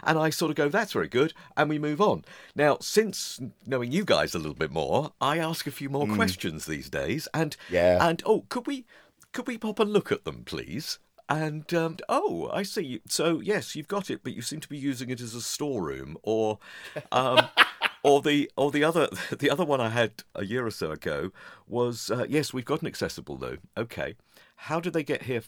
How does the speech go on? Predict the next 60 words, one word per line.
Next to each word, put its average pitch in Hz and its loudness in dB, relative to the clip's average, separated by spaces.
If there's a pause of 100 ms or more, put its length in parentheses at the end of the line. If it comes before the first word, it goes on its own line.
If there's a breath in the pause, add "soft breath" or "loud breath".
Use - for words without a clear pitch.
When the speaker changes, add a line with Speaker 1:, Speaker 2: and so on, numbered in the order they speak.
(200)
Speaker 1:
Uh, 110 -2
how, 143 2
and 117 2
how 147 4
did 151 -4
they 143 2
get 127 0
to - -8
this 101 -6
level 80 -2
where 85 -2 (160)
all 92 -4
the 92 0
action 92 -2
is? 65 -12 (280 loud breath)
Ah, 98 4 (340 loud breath)
yes. 98 0 (260 loud breath)
Well, 104 4
we're 110 6
a 101 4
very 156 2
old 87 2
building, 76 -2
so - -4
what 123 -4
you 165 -6
have 120 -4
to 101 -8
do 80 -4
is 73 -6
you 87 -4
have 101 -8
to 98 -8
go - -2
all 175 2
the 196 0
way 131 2
around 92 2
the 90 -4
block - -2
to - -6
the, 82 -2
um, 82 -4 (100)
to - 0
the 92 -2
loading 95 2
bay, 76 -4
and 85 -16
then 101 0
up 170 0
in 160 0
the 131 0
loading 107 0
Speaker 2:
Yeah. 65 -10
Speaker 1:
lift, 71 -8
and 101 0
then, 101 0
then 117 2
you're 113 2
here. 110 -2